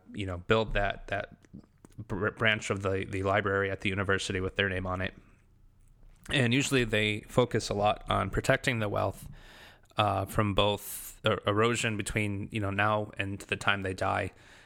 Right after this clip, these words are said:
and also protecting it from taxes. And there's two types of trust in particular. One is called the, the, the, it's the C L T and the C R T. It's the Charitable Lead Trust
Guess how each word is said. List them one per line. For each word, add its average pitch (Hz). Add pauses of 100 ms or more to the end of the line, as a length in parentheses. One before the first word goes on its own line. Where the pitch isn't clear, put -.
(120)
and 101
also 101
protecting 101
it 98
from 104
taxes. 113 (340)
And 107
there's 104
two 185
types -
of 104 (760)
trust -
in 117
particular. 104 (480)
One 123
is 113
called 107
the, 104
the, 104
the, 98
it's -
the -
C 156
L 143
T 127
and 107
the 107
C 120
R 101
T. 101
It's 98
the -
Charitable 139
Lead 113
Trust -